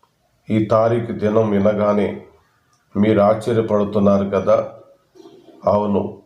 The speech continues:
ఎంతో గొప్పవారు, యోగ్యులు, నీతిమంతులు ఈ తారీఖు దినాన్ని లేరు. దేవుడు మనలను సజీవుల లెక్కలలో ఉంచినాడు. ఆయనకే ఘనత కలుగును గాక.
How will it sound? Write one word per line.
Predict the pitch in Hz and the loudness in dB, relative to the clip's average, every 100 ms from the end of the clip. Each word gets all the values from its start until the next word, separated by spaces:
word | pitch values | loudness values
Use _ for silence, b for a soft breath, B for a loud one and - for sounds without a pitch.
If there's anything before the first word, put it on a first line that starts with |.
| _ _ _ _ _ _ _ | _ _ _ _ _ _ _
ఎంతో | 104 113 113 113 101 | 0 0 2 0 2
గొప్పవారు, | 104 101 110 104 101 95 - - _ _ _ _ - | -2 0 2 4 2 0 -8 -18 _ _ _ _ -6
యోగ్యులు, | 98 110 110 101 104 92 - - _ 95 | 0 0 0 -2 -2 -4 -8 -16 _ -2
నీతిమంతులు | 107 104 113 110 110 101 101 92 82 - _ _ _ _ _ _ _ - | 0 0 2 2 2 -2 -6 -6 -10 -20 _ _ _ _ _ _ _ -4
ఈ | 110 | -4
తారీఖు | 107 110 117 117 117 | 0 2 2 0 -4
దినాన్ని | 98 101 104 104 101 98 | -2 0 2 2 2 0
లేరు. | 98 104 98 - - _ b b b b b _ | 2 2 0 -6 -12 _ b b b b b _
దేవుడు | 90 123 131 117 | 0 2 2 2
మనలను | 113 107 104 101 98 98 113 - - _ - | 0 2 0 0 0 0 -4 -8 -20 _ -20
సజీవుల | - 110 110 135 127 117 | -2 -2 0 0 2 2
లెక్కలలో | 101 98 98 110 104 107 | 2 -2 0 0 0 0
ఉంచినాడు. | 98 101 98 107 98 98 95 - - b b b b b b 170 | 0 0 0 -2 2 2 0 -6 -12 b b b b b b -2
ఆయనకే | 104 104 104 - 101 98 98 | 0 0 -4 0 0 0 0
ఘనత | 101 104 101 | 0 0 -2
కలుగును | 98 95 95 90 95 123 | -2 -4 -2 -2 0 0
గాక. | 104 95 92 - 85 | 2 2 0 -2 -2